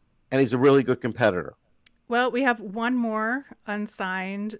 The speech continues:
Speaker 2: junior prospect to talk about, and the only one we're gonna talk about who's in the U S H L, and that's Owen McLaughlin, the local kid that we got in the seventh round of last year's draft. And, you know, he's on Sioux City in the U S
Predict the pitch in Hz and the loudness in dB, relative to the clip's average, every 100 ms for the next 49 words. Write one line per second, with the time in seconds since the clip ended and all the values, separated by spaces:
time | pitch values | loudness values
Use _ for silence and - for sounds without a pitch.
0 | 185 - 196 185 170 - 180 180 196 - | -16 -10 -8 -6 -8 -8 -8 -8 -12 -12
1 | 180 202 180 202 185 180 180 - 190 185 | -12 -8 -8 -8 -8 -6 -6 -8 -6 -4
2 | 196 202 208 214 202 202 196 196 190 190 | -4 -4 -4 -6 -6 -6 -6 -6 -8 -10
3 | 190 190 190 185 196 190 185 180 190 175 | -12 -10 -8 -6 -6 -6 -8 -6 -10 -8
4 | 180 175 170 - 175 175 190 190 180 - | -8 -8 -12 -14 -16 -10 -6 -4 -4 -8
5 | - 175 180 - 185 190 226 196 202 202 | -14 -14 -12 -6 -4 -4 -4 -4 -6 -8
6 | - 180 180 180 - 175 180 262 285 302 | -6 -6 -4 -6 -8 -10 -8 -8 -6 -6
7 | 320 _ - - _ 220 202 190 185 175 | -8 _ -20 -20 _ -8 -6 -4 -4 -6
8 | - - _ _ _ _ 196 190 226 277 | -8 -18 _ _ _ _ -4 -2 0 -4
9 | - 277 269 269 226 190 185 180 180 - | -4 -2 -2 -2 -4 -6 -2 -2 -2 -4
10 | 185 175 180 175 180 - - 220 196 202 | -6 -4 -6 -8 -10 -14 -6 -4 -4 -6
11 | 208 175 180 190 233 247 185 175 180 175 | -8 -8 -8 -6 -6 -6 -8 -6 -6 -6
12 | - - 185 180 - 262 254 247 247 _ | -8 -10 -10 -10 -8 -4 0 0 -2 _
13 | _ - - _ _ 202 196 190 190 190 | _ -20 -20 _ _ -6 -4 -2 -2 -4
14 | 185 185 - 196 185 - 226 214 180 180 | -6 -8 -10 -12 -10 -6 -6 -4 -6 -8
15 | - 220 208 208 196 190 180 175 180 175 | -8 -8 -6 -6 -6 -6 -6 -8 -6 -8
16 | 180 | -10